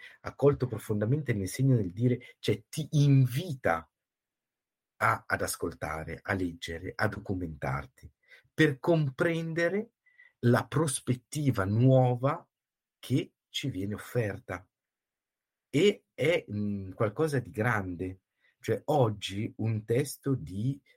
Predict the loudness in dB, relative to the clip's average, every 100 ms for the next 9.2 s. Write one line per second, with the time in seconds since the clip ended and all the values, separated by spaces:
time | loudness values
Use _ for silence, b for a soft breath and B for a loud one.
0 | _ -10 -8 -6 -8 -4 0 0 2 0
1 | 2 0 -2 -6 -6 -6 -4 -6 -10 _
2 | _ _ _ -4 -2 2 2 0 -10 -2
3 | 2 2 0 -8 -2 -2 0 -2 -2 -2
4 | -6 -6 -6 -6 -4 -4 -4 -6 -8 -6
5 | -6 -8 -10 B B -6 -4 -2 -4 -4
6 | -4 -6 -6 -4 -4 -6 -8 -8 -8 -8
7 | -8 -6 -6 -8 -2 -2 0 -2 -2 -4
8 | -8 b b -2 2 4 4 2 0 2
9 | 2